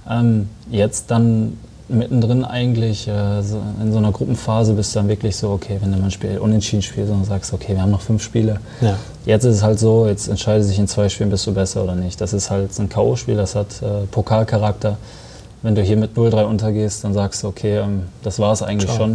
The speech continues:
Speaker 2: Mhm.
Speaker 1: Ähm, hilft nur ein Wunder aus Malmö dann,
Speaker 2: Ja.
Speaker 1: äh, danach die Woche. Deswegen, äh, du musst in diesen Spielen brutal fokussiert sein über neunzig Minuten.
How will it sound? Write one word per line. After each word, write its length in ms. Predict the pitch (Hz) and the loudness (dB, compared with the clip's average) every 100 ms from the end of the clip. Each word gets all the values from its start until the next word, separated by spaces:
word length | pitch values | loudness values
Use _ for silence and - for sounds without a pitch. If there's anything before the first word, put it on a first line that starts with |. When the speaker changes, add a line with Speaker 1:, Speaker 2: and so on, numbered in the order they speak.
| 113 | 0
Speaker 2:
Mhm. 180 | 123 107 | 0 0
Speaker 1:
Ähm, 360 | 104 101 98 95 92 - | 0 0 -2 -2 -4 -4
hilft 260 | 107 - | -6 -2
nur 100 | 113 | 0
ein 80 | 104 | 2
Wunder 240 | 113 110 110 | 4 2 2
aus 160 | 101 | 0
Malmö 340 | 110 117 113 107 | 0 2 2 2
dann, 200 | 110 113 | 2 4
Speaker 2:
Ja. 160 | 120 | 4
Speaker 1:
äh, 20 | 113 104 | 2 0
danach 280 | 107 110 107 | -2 -2 -2
die 120 | 113 | -2
Woche. 240 | 107 104 123 - - - - - | -2 -2 -6 -10 -20 -20 -20 -4
Deswegen, 420 | 98 101 120 104 | 0 4 4 4
äh, 40 | 92 92 | 0 0
du 60 | 98 | 0
musst 360 | 101 104 - - | 0 -2 -8 -4
in 120 | 101 | 0
diesen 200 | 104 104 | 2 0
Spielen 420 | - 110 107 107 | -2 0 0 0
brutal 340 | 104 104 110 110 | 0 -2 -2 -4
fokussiert 520 | - 113 110 113 117 | -4 -6 -4 -4 -4
sein 140 | 117 110 | -2 -2
über 100 | 104 | 0
neunzig 340 | 104 113 113 | 0 0 -2
Minuten. 300 | 110 117 139 | -2 0 -2